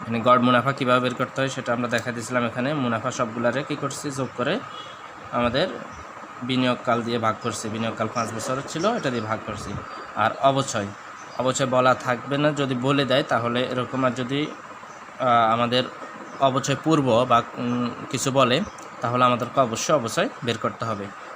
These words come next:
আর অবচয় বের করতে হয় কীভাবে? অবচয় সূত্র হচ্ছে মোট ব্যয় থেকে, অর্থাৎ আমরা যে পরিমাণ প্রকল্পের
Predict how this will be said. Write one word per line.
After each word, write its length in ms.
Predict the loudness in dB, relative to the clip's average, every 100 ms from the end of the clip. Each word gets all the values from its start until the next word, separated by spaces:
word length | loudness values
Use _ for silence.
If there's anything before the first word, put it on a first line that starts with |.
| -6
আর 100 | -2
অবচয় 360 | 0 0 0 -2
বের 160 | -2 -2
করতে 280 | -2 -2
হয় 200 | 0 0 0
কীভাবে? 360 | 0 2 0 0
অবচয় 340 | -2 -2 -4
সূত্র 300 | -4 -4 -2
হচ্ছে 220 | -2 0 0
মোট 300 | 4 4 4
ব্যয় 240 | 2 2
থেকে, 280 | 0 0 2
অর্থাৎ 300 | 2 2 0
আমরা 180 | 2 2
যে 200 | 0 2
পরিমাণ 420 | 2 4 4 2 -2
প্রকল্পের 340 | -2 -2